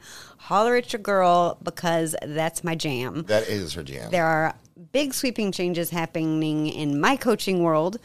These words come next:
Speaker 1: um, and those will be rolling out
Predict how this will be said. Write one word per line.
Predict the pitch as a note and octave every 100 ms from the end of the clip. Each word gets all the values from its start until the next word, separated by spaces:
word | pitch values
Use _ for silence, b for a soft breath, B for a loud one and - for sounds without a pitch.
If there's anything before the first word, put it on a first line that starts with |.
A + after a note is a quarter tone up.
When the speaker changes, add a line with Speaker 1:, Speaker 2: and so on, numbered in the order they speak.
| B B B
Speaker 1:
um, | E3 F3 D#3+ D3+ D#3 - D#3
and | D#3+ D#3+
those | D#3 F3+ F3
will | E3+
be | D#3 E3+ D#3 -
rolling | - D#3 F3 F3 E3+ E3
out | D#3+ F3 - -